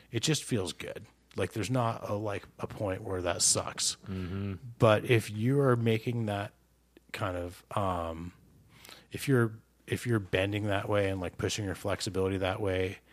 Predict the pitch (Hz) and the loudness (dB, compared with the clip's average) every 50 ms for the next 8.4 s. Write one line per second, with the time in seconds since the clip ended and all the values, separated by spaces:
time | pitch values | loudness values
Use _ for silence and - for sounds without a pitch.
0 | - - - - - _ _ _ _ _ _ _ - 113 104 92 95 101 90 - | -20 -20 -20 -20 -20 _ _ _ _ _ _ _ 2 2 2 2 2 0 -2 0
1 | - 107 101 92 87 - - 95 104 113 131 - - - 170 175 196 208 - - | -2 -2 -2 -2 -4 -2 -4 -4 -4 -2 -4 -4 2 4 6 6 6 4 0 -6
2 | - - - _ _ _ _ _ _ _ _ _ _ _ _ - 98 95 - - | -14 -14 -20 _ _ _ _ _ _ _ _ _ _ _ _ -4 -2 -2 0 0
3 | - 107 98 - - 104 98 92 92 90 90 87 85 - - 92 90 - - 104 | 0 -2 0 2 2 2 4 4 4 4 2 2 0 0 0 0 2 2 0 0
4 | 92 87 87 87 87 85 85 90 90 90 87 90 87 90 85 87 85 82 82 - | 0 0 0 -2 -2 -2 -2 0 0 0 0 0 0 0 0 0 0 0 -2 -4
5 | - - 90 87 85 85 85 82 90 90 85 87 87 - - - 90 85 85 87 | -6 -8 -6 -6 -6 -6 -6 -6 -4 -4 -4 -4 -4 -6 -6 -4 -4 -4 -4 -6
6 | 87 82 87 87 82 - - 127 151 165 160 143 123 113 107 101 90 87 - - | -6 -8 -8 -10 -10 -8 -8 -6 -2 0 0 2 0 0 -2 -4 -6 -6 -8 -6
7 | 101 98 98 92 95 92 95 95 82 87 90 90 87 87 90 90 - - 101 92 | -6 -6 -4 -4 -4 -4 -4 -4 -4 -6 -6 -4 -4 -2 -4 -4 -6 -10 -12 -10
8 | 95 107 101 107 110 120 - | -10 -10 -10 -10 -10 -12 -14